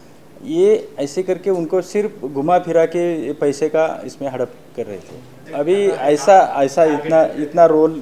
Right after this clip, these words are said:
देश में नहीं आया, लेकिन महाराष्ट्र में से विदर्भ के प्रांत के, अ, जो ज़िले हैं उसमें आ रहा है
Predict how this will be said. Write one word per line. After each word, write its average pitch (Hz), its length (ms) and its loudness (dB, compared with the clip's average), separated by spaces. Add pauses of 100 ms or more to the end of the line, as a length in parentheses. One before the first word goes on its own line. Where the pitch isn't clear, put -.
(100)
देश 139 320 -2
में 160 120 -2
नहीं 143 240 -2
आया, 147 260 -2
लेकिन 147 500 -6
महाराष्ट्र 131 560 -4
में 139 140 -6
से 143 400 -8
विदर्भ 139 260 -4
के 147 340 -8
प्रांत 135 400 -4 (100)
के, 143 80 -6
अ, 139 40 -8 (520)
जो 123 100 -8
ज़िले 123 280 -8
हैं 143 140 -4
उसमें 135 400 -10
आ 117 180 -6
रहा 127 180 -2
है 143 200 -6